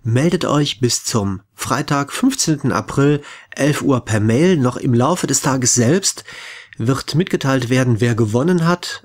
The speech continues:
Auf der Facebook-Seite von Die Zwerge, da wird das gepostet und ich poste das auch, das Ergebnis der Verlosung, noch am selben Tag in meinem Community-Forum auf community punkt writing bull punkt de. In dem Thread, den ich auch verlinke in der Textbeschreibung dieses Videos auf YouTube,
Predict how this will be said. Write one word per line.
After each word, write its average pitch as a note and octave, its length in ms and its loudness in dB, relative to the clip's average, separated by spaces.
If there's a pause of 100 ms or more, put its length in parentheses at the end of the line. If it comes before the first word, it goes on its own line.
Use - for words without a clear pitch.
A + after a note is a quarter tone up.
Auf A2+ 160 -6
der G#2 160 -2
Facebook-Seite A#2+ 840 0
von G#2+ 440 -2
Die A2+ 120 -4
Zwerge, A#2+ 560 0 (460)
da A2+ 100 0
wird A#2 120 -2
das B2 140 -2
gepostet E3 540 0
und B2+ 140 0
ich B2+ 160 -2
poste B2+ 360 0
das - 240 -2
auch, A2 280 -2
das - 160 -4
Ergebnis A#2 400 0
der B2+ 100 0
Verlosung, A#2+ 480 2
noch A2+ 140 0
am C#3+ 140 2
selben E3 320 2
Tag A#2 340 0 (460)
in C#3+ 160 2
meinem C#3 320 2
Community-Forum A#2+ 920 0
auf G#2+ 240 -4
community C#3 480 0
punkt A2+ 300 -4
writing G#2 380 -2
bull A#2 160 2
punkt G2 320 -4
de. A#2 320 0 (340)
In A#2+ 160 0
dem G2 140 -2
Thread, - 480 -6
den - 100 -10
ich A2 140 -8
auch - 80 -8
verlinke A#2+ 380 -2
in G2 100 -4
der G2 160 -6
Textbeschreibung G#2 840 -2
dieses G2+ 260 -2
Videos A#2 280 0
auf F#2 180 -6
YouTube, C3 460 0